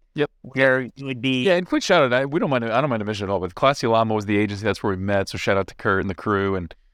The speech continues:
Speaker 1: the, the glory days of e-commerce, man, I, I thoroughly enjoyed my time at Classy Llama. I know you did,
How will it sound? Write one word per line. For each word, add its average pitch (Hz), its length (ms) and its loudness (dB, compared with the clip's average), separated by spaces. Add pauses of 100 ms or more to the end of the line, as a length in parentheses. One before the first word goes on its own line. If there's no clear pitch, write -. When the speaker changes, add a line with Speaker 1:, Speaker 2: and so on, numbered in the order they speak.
(380)
Speaker 1:
the, 123 120 -6
the 117 180 -8
glory 156 280 4
days 151 220 4
of 135 80 -4
e-commerce, 127 520 0
man, 113 180 0
I, 110 180 2
I 110 80 -4
thoroughly 107 360 0
enjoyed 95 240 -2
my 90 100 -4
time 90 340 -2
at 87 200 -6
Classy 90 340 -2
Llama. 87 200 0
I 87 40 -2
know 87 120 -2
you 87 200 -4
did, 87 380 -4